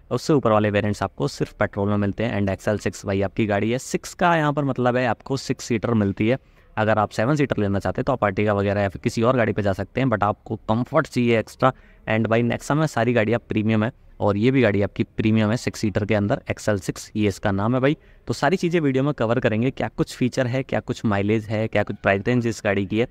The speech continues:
तो सारी चीज़ें वीडियो में कवर करेंगे। वीडियो के एंड तक बने रहो। फ्रंट लुक से स्टार्ट करते हैं भाई।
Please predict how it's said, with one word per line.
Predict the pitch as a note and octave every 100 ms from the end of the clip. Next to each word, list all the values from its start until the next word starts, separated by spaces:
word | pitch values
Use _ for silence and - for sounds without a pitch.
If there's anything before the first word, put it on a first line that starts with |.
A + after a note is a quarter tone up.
| - _
तो | A#2
सारी | A#2+ B2+
चीज़ें | B2+ B2
वीडियो | A#2+ A2+
में | A#2
कवर | G#2+ G#2+ A2
करेंगे। | G#2+ B2+ - - - A2+
वीडियो | A2+ A2
के | G#2+
एंड | G#2
तक | G#2
बने | G2 G#2 B2
रहो। | D3 F#3+ - - - -
फ्रंट | B2+ C3+ A#2+
लुक | B2+
से | - -
स्टार्ट | - B2
करते | - A2+ C3
हैं |
भाई। | C3+